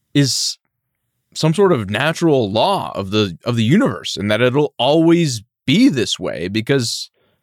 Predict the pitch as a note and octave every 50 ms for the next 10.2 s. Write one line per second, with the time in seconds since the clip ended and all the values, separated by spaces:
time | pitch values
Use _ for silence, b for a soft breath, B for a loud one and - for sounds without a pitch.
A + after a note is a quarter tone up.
0 | _ - - F#3 F3 A2+ A2+ B2 A#2+ C3 C3 B2+ A#2+ - _ _ _ _ _ _
1 | _ _ _ _ _ _ - B2+ D3 E3 E3+ D#3 E3 B2 - C#3+ B2 - - C#3+
2 | D#3+ E3+ E3+ D3+ D3+ A2+ G#2+ A2 C3 G3+ A3+ - - - G2 - - - _ _
3 | _ _ _ _ _ _ _ _ _ _ _ _ _ _ _ _ _ _ _ _
4 | _ _ _ _ _ _ _ _ _ _ _ _ _ _ _ _ _ _ _ _
5 | _ _ _ _ _ - A#2 D#3+ D#3 C#3+ F#3+ B3+ C#4 - E4+ - - E4 A#3 E3
6 | C#3 C3 C3+ C3 C3 D3 E3+ F#3 F3+ F3 D#3 C#3 F#2+ F#2 G2 G#2+ B2 D#3 E3 D#3
7 | A2+ F#2 F2 F#2 G#2 D3 - - F3+ D3+ B2+ A#2 A2 F#2+ E2+ F2 F#2+ B2 G#3 C4
8 | F#3+ F#2 - - - _ _ _ _ _ _ _ _ _ _ _ _ _ _ _
9 | _ _ _ _ _ _ _ - A2+ A2+ - - B2 B2 A2 A2+ - - B2+ D3+
10 | E3 F3 D3+ -